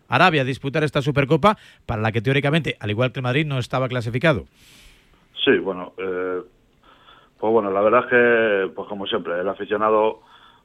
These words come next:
Speaker 2: pues, en primer lugar somos los últimos, ¿no? Ahora, nadie ha pensado en nosotros.
Speaker 1: ¿Van a
Speaker 2: Eh,
Speaker 1: viajar en su peña?
Speaker 2: No, nosotros en mi peña hemos ido, siempre que viaja la Leti fuera,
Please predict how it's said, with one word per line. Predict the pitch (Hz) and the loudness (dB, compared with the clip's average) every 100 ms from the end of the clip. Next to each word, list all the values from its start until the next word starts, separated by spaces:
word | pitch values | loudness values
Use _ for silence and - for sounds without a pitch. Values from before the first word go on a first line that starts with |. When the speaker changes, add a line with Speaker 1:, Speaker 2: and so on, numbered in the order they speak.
| _ | _
Speaker 2:
pues, | 101 95 - | -4 -4 -6
en | 95 95 98 | -10 -8 -4
primer | 107 | 0
lugar | 110 107 | 2 2
somos | 117 110 | 0 -2
los | 101 95 | -2 -4
últimos, | 92 78 71 _ _ _ | -8 -10 -18 _ _ _
¿no? | 82 95 - - | -20 -20 -20 -12
Ahora, | 95 95 90 | -10 -10 -12
nadie | 95 117 117 | -2 2 2
ha | |
pensado | 113 110 117 | 2 -2 -4
en | 117 | -4
nosotros. | 113 127 135 135 - - | -2 -4 -4 -6 -8 -18
Speaker 1:
¿Van | - 175 | 0 4
a | 214 | 6
Speaker 2:
Eh, | |
Speaker 1:
viajar | 214 202 220 208 | 4 4 2 2
en | 165 | -4
su | 170 | -4
peña? | 160 202 196 170 _ _ - - | -2 -2 -2 -6 _ _ -20 -20
Speaker 2:
No, | - 110 131 | -6 -2 0
nosotros | 123 104 117 123 135 | -2 -6 -4 -4 -4
en | 123 | -6
mi | 120 | -2
peña | 123 123 131 135 127 | -2 0 2 4 2
hemos | 107 107 113 104 | 0 -4 -8 -6
ido, | 113 113 113 107 95 92 | -2 0 2 0 -2 -8
siempre | - 104 110 | -12 -8 -2
que | 107 | 0
viaja | 107 104 | -2 -2
la | 107 | 0
Leti | 104 104 | 0 0
fuera, | 95 107 104 | -2 0 2